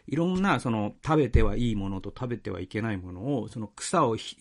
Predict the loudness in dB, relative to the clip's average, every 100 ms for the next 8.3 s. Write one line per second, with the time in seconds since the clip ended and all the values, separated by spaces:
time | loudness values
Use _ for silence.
0 | -8 2 2 4 0 0 0 2 2 2
1 | 4 2 2 -2 -4 -4 -6 -6 -2 -2
2 | -4 _ _ -2 -2 0 0 0 -2 -4
3 | -4 -2 2 2 2 -4 -14 -12 -4 -4
4 | -2 0 2 2 0 -2 -4 -6 -8 -12
5 | -16 -14 -14 -14 -20 -12 0 2 2 -2
6 | -2 0 0 2 -2 -2 0 2 0 -2
7 | 0 0 0 -2 -2 -4 -2 -2 -2 -4
8 | -2 0 -2